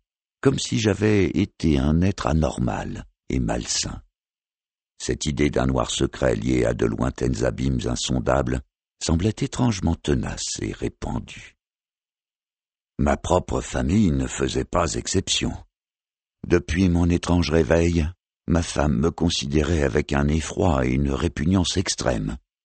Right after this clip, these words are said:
jurant que j'étais un parfait étranger qui avait usurpé le corps de son mari. En mille neuf cent dix, elle obtint le divorce, et jamais elle ne consentit à me revoir,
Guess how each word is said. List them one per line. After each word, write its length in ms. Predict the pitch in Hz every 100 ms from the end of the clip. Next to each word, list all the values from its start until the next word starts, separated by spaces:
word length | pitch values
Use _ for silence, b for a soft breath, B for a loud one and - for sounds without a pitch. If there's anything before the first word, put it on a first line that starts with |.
| -
jurant 380 | 80 113 98 82
que 160 | 87
j'étais 380 | 82 90 82 -
un 100 | 69
parfait 360 | 90 85 - 62
étranger 600 | 64 - 90 80 85 107
qui 160 | - 85
avait 220 | 65 73
usurpé 500 | 101 90 101 - 110
le 100 | 92
corps 300 | - 95 78
de 100 | 87
son 220 | - 82
mari. 420 | 82 67 57 55 - _ _ _ _ _ _ _ _ _ -
En 220 | - 73 65
mille 280 | 64 80
neuf 160 | 82 78
cent 240 | - 69
dix, 400 | 67 58 62 - 71 - _ -
elle 180 | 71 71
obtint 340 | 76 - 64
le 120 | 65
divorce, 520 | 65 69 - 57 - 69 - _ _ -
et 220 | 87 98
jamais 520 | 82 110 113 113 123
elle 200 | 113 110
ne 80 | 101
consentit 680 | - - 104 95 101 - 101
à 40 |
me 140 | 73 65
revoir, 640 | 73 76 - 53 52